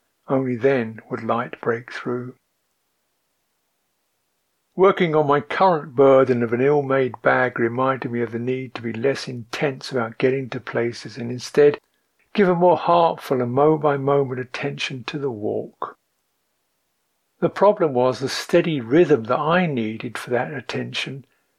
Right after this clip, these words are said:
didn't fit with the vagaries of India and Nick's erratic bursts of energy and interest. We'd plan one thing,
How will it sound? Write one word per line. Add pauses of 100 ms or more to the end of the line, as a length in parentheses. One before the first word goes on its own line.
(340)
didn't
fit (280)
with
the
vagaries
of
India (580)
and
Nick's
erratic
bursts
of
energy
and
interest. (920)
We'd
plan
one
thing,